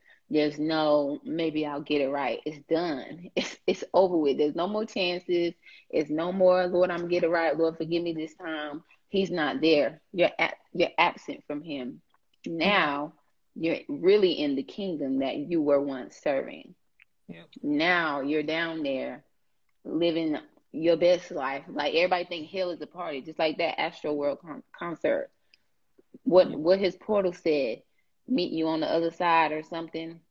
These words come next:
Speaker 2: Meet me, I'll meet you on the other side. Yeah.
Speaker 1: Mm, mm-hmm. Like, they think hell is a party. Like, even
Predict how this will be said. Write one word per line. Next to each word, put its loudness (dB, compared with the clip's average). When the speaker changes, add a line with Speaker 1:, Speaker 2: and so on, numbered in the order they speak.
Speaker 2:
Meet 4
me, 2
I'll -2
meet -2
you -4
on -2
the -10
other -6
side. -4
Yeah. -4
Speaker 1:
Mm, -10
mm-hmm. -6
Like, 10
they 10
think 8
hell 2
is -2
a -6
party. -2
Like, -6
even -6